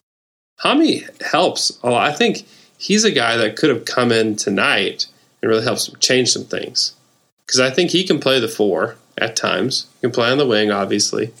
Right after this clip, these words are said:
And I think that he kind of, he, if you're off to a slow start,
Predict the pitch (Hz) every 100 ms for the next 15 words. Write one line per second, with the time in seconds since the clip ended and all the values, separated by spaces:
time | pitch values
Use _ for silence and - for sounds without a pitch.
0 | _ _ _ _ _ _ _ _ - 143
1 | 143 165 123 123 170 - 156 139 120 -
2 | 139 156 135 - 123 170 185 175 165 139
3 | - 151 - - 123 160 -